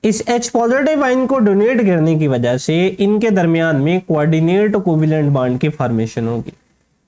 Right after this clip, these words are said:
ये वाला H positive था जी हमारे पास, ये वाला हमारे पास आ गया जी एनएच थ्री। अब अपना ये वाला जो loan पेयर है ये इसने donate कर दिया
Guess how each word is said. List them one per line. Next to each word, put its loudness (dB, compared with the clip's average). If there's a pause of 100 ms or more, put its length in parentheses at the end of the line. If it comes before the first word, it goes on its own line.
(800)
ये -2
वाला -2
H -4
positive 0
था 0
जी 2
हमारे 2
पास, -2 (840)
ये 0
वाला 0
हमारे 0
पास -2 (100)
आ -2
गया -2
जी 0 (1300)
एनएच -2
थ्री। 0 (3000)
अब 2
अपना 0
ये 2
वाला 2
जो 2
loan 2
पेयर 2
है 0
ये 2
इसने 0
donate 2
कर 2
दिया 0